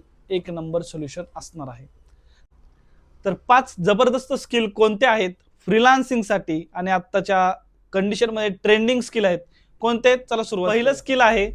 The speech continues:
Speaker 1: ते म्हणजे ग्राफिक डिझायनिंग. तर मित्रांनो, तुम्हाला माहिती असेल, ग्राफिक डिझायनिंग म्हणजे आपण पोस्टर क्रिएट करतो,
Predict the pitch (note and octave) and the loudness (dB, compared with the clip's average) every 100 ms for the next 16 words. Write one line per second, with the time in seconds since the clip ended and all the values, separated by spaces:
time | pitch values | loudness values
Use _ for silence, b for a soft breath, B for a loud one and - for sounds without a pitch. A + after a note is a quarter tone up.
0 | - - - - G#3 G#3 F3+ F#3 A3+ - | -12 -18 -18 0 2 2 0 0 -2 -8
1 | D3+ F#3 F3 E3 G3+ G3+ - E3 E3 D#3 | -4 0 0 -2 -8 -10 -6 -2 -2 -2
2 | C#3 C3+ C#3 _ b b b A3+ B3+ D4+ | -6 -12 -16 _ b b b -4 2 2
3 | D#4+ C#4+ C#4+ D4 C4+ B3 C4 B3+ A3+ A3 | 2 0 0 0 0 -2 -2 -4 -2 0
4 | G#3 A#3+ G#3 A3 A3 A3 G#3+ G3 G3+ G3+ | 0 -2 -2 -2 -2 -4 -8 -4 -2 -4
5 | G#3 G3+ F#3+ - G#3+ F#3 G3 F#3 E3+ F#3 | -8 -2 -2 -2 -4 -2 -2 -2 -4 -6
6 | E3+ E3+ F3 E3+ E3 | -6 -4 -4 -4 -8